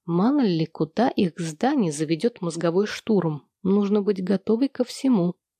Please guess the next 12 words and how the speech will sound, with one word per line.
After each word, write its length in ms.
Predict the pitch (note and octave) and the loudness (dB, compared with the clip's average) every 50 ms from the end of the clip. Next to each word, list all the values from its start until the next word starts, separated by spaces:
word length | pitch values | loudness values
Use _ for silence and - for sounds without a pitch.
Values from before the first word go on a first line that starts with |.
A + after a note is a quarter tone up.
| _ _ _ _ _ _ _ _ | _ _ _ _ _ _ _ _
В 140 | - - | -18 -6
том 180 | - - E3 E3 | -4 -4 -2 -2
числе 360 | - - D3 - - F3 - | -4 -6 -6 -4 -2 -2 -2
к 120 | - - - | -4 -6 -16
тому, 420 | - - D3+ D3+ F3 A#3+ C#4+ _ _ _ _ _ | -10 -8 -4 0 0 0 -2 _ _ _ _ _
чтобы 400 | - - - - E3 D#3+ E3 E3 | -16 -8 -2 -2 -2 0 0 0
рассказать 520 | E3+ - - - - F#3 F3+ G3 G3 F#3 | -2 -2 -6 -4 -2 0 0 0 -2 -2
свою 380 | - - - F3 F3+ E3+ F#3 F#3 | -4 -6 -2 -2 0 0 0 0
ещё 340 | F#3+ G3 - - - A3 | 0 0 -2 0 -2 -2
более 460 | G3 F#3 F#3+ G#3+ A#3+ C#4+ C#4+ A3+ F#3 E3 | -2 -2 0 2 2 4 4 2 0 0
долгую 460 | D#3+ F3+ F3 F3 D3+ - F3+ E3 - - | 2 2 2 2 2 0 -2 -2 -2 -4
историю, 640 | F3+ - - - - G#3 A3 A3+ F#3+ E3+ E3 | -10 -10 -10 -4 0 2 2 2 2 2 -2